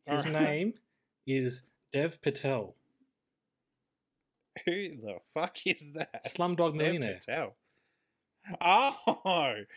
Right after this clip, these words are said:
Speaker 2: <laughs> okay,
Speaker 1: Cut his
Speaker 2: sure.
Speaker 1: hair off. He can be intense. I think we've got a really d-, different Lex Luthor here, okay?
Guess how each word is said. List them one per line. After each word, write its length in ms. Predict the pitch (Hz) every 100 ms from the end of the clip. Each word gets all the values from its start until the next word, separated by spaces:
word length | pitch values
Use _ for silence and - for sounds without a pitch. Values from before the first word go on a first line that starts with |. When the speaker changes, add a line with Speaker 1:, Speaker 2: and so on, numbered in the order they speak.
| - - _ 180
Speaker 2:
<laughs> 220 | 202 -
okay, 560 | 240 - 349 185 214 262 -
Speaker 1:
Cut 160 | 196 226
his 120 | 269
Speaker 2:
sure. 60 | 330
Speaker 1:
hair 320 | 190 185 135
off. 440 | 160 226 - - - _ _ _ _ _ _ _
He 140 | - 180
can 180 | 202 185
be 160 | 202
intense. 580 | 196 190 165 135 175 -
I 120 | 165
think 240 | - 220 220
we've 120 | 185
got 140 | 175
a 40 | 156
really 380 | 147 165 160 131
d-, 200 | - 127
different 520 | 147 165 - 147 - _ _ _ -
Lex 240 | 143 143
Luthor 340 | 139 143 143 113
here, 220 | 107 98
okay? 340 | - 113 190